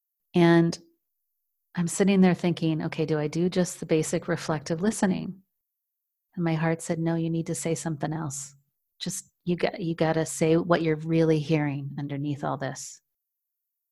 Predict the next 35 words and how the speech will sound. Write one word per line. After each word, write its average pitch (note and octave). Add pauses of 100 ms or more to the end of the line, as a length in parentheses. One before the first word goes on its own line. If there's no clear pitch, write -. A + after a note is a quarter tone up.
(160)
And E3+
so F3
I F3
took G#3
a G3+
risk F#3
and E3
I D#3+
trusted F#3+
my F#3
heart, F3
and E3+
it E3+
wasn't G3+
coming G3
from F#3+
any F#3
unconscious F3
motivation D#3+
or C#3+
bias. D#3
It D#3+
just, - (220)
there F3+
was F3
a D#3
resonance F#3+
there E3
and D3+
an D#3
honesty. E3
And D#3
I E3
said, - (180)
"Man, F#3